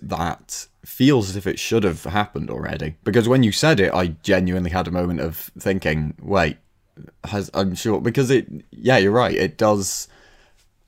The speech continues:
have that, because it feels like it's a well-known show, enough that it would have clout if it did get made into a film, and it feels appropriately, the material feels appropriate for cinema as well.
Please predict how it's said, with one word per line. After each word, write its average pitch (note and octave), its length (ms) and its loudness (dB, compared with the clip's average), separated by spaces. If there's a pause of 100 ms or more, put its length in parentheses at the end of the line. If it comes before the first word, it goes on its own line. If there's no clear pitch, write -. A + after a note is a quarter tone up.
(120)
have A#2+ 320 0
that, A2+ 220 -2
because B2 200 2
it - 120 0
feels C3 400 2
like G2+ 160 2
it's - 120 -4
a G2+ 60 -2
well-known E2+ 840 0
show, D#2+ 540 -6 (340)
enough G2 460 0
that F#2+ 160 4
it F2+ 80 2
would F2+ 160 -2
have F#2 240 -2
clout F2 380 -2
if D#2+ 100 -10
it - 220 -8
did F#2+ 180 0
get E2 200 0
made D#2 200 -4
into D#2+ 240 -6
a D#2+ 60 -8
film, D#2+ 500 -6 (340)
and A2 140 0
it - 120 -4
feels G#2 800 0
appropriately, F#2 1300 0
the G#2+ 100 0
material G#2+ 400 4
feels D#2 240 -4
appropriate - 520 -8
for D#2+ 60 -14
cinema D#2+ 420 -6
as E2 160 -10
well. E2+ 300 -6